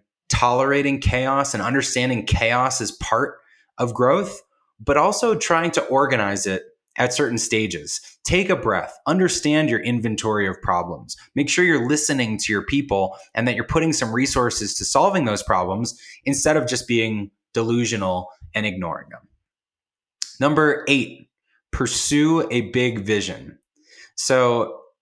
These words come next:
Adam and his wife wanted to, uh, improve the world's consciousness or raise the world's consciousness. They had this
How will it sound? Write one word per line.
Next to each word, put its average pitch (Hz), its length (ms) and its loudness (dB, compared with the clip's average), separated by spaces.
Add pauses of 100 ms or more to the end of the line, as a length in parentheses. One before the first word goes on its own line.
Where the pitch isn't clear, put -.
(500)
Adam 165 640 2 (240)
and 123 140 -2
his 113 560 -4
wife 123 480 0
wanted 143 460 0
to, 120 600 0 (1000)
uh, - 220 -2 (420)
improve 139 500 0
the 131 100 2
world's 135 640 2 (200)
consciousness 131 680 0
or 98 100 0
raise 131 360 2
the 143 80 2
world's 127 340 2
consciousness. 117 680 -2
They 117 100 -2
had 143 100 2
this 135 140 0